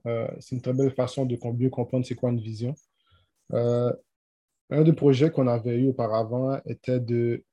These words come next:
faire un événement de jeux vidéo dans un cinéma. Euh, puis qu'est-ce qu'on avait observé dans ce temps-là, puis j'observe en ce moment, c'est que,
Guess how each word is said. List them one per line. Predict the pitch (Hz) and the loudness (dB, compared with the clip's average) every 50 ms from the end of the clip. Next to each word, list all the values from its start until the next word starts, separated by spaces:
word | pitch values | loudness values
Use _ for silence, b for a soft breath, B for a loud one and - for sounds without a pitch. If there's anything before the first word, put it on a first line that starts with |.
| _ _ - _ _ | _ _ -20 _ _
faire | - 143 147 139 - - | 2 4 4 4 4 2
un | 127 123 123 | 0 0 0
événement | 123 123 113 113 120 117 120 120 123 127 123 127 131 131 127 | 0 0 0 0 -2 -2 0 0 0 0 0 0 0 -2 -2
de | 127 120 120 | -2 -4 -4
jeux | 117 107 123 123 | -4 -2 -4 -4
vidéo | 113 120 120 113 120 120 120 131 131 | -2 -4 -4 -2 0 2 2 2 2
dans | 120 117 113 110 | 2 0 -4 -2
un | 117 117 | -4 -4
cinéma. | - - 120 117 113 113 113 107 - _ _ _ _ _ _ _ _ _ _ _ _ _ - - | -4 -4 -4 -2 -2 -2 -4 -6 -8 _ _ _ _ _ _ _ _ _ _ _ _ _ -14 -8
Euh, | - - - 50 50 50 50 50 - - - _ _ _ _ _ _ _ _ _ _ _ _ _ _ | -6 -6 -4 -4 -4 -4 -6 -6 -8 -10 -14 _ _ _ _ _ _ _ _ _ _ _ _ _ _
puis | - - | -20 -10
qu'est-ce | - - 139 135 - | -4 -2 -2 -2 0
qu'on | - 139 135 | 0 2 4
avait | 131 131 123 131 135 | 4 4 4 6 4
observé | 131 127 - 131 123 123 120 139 | 4 4 2 0 0 0 0 0
dans | 135 131 123 | 0 0 -2
ce | 123 - | -2 -2
temps-là, | - 123 123 131 147 | -2 -2 0 0 0
puis | 143 - 127 | 0 -2 -4
j'observe | 120 117 127 120 - - 139 135 127 | -2 -2 -2 -4 -2 0 0 2 2
en | 123 120 | 2 -2
ce | - - | -2 -4
moment, | 123 120 120 123 143 156 | -4 -4 -2 -2 -2 -4
c'est | - - 123 117 | -4 -6 -8 -8
que, | - - 123 123 123 | -4 -4 -4 -4 -4